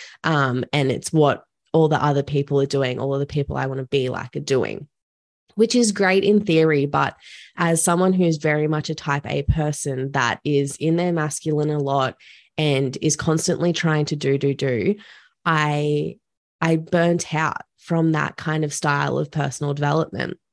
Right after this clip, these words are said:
So by the time I had got to Burnt Out to Badass,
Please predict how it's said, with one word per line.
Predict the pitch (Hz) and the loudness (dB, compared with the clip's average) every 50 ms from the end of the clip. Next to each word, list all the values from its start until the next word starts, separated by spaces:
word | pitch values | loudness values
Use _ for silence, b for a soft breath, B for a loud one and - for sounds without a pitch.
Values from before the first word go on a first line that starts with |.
| - | -10
So | - - - - 165 160 160 156 156 151 147 147 151 151 151 - | -6 -2 0 0 2 2 4 4 4 2 2 2 0 -2 -4 -4
by | 151 156 160 | -2 -2 0
the | 160 165 | 0 -2
time | 160 - 165 151 156 156 160 | -2 -2 -2 -2 0 0 0
I | 165 165 | 0 -2
had | 156 - 165 160 | -2 -2 -4 -2
got | 160 156 147 127 - | 0 -2 -2 -2 -2
to | - - 165 156 147 147 139 135 135 131 - - | -2 0 0 2 2 0 0 -2 -2 -4 -6 -4
Burnt | - 156 160 151 151 156 | -2 0 0 0 -2 -4
Out | 143 - | -8 -8
to | - 156 | -8 -6
Badass, | 147 151 147 151 151 151 143 135 147 143 - - | -4 -4 -2 -2 -2 -2 -2 -2 -2 -4 -6 -6